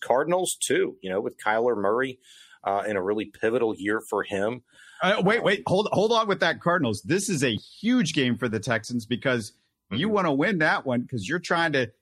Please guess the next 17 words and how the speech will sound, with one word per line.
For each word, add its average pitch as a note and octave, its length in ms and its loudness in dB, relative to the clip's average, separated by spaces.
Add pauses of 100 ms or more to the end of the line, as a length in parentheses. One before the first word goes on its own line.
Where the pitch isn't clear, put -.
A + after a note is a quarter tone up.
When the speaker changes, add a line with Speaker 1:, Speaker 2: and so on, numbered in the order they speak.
(160)
Speaker 2:
give C#3 300 0
Speaker 1:
Yep. G#2 220 0
Speaker 2:
them D3 540 0 (200)
a B2+ 80 2
worse D3+ 360 -2 (100)
pick A3+ 200 -2 (280)
this G#2+ 200 -8
coming A2+ 360 -2
year. A#2 380 -2 (200)
Speaker 1:
I G2+ 100 -2
Speaker 2:
And C3 80 0
Speaker 1:
do, C#3 80 2
Speaker 2:
look, C#3 80 2
Speaker 1:
yeah, B2+ 60 0
Speaker 2:
the C3 60 0
Speaker 1:
sure. G#2 60 -10
Speaker 2:
Cardinals, D#3 520 -2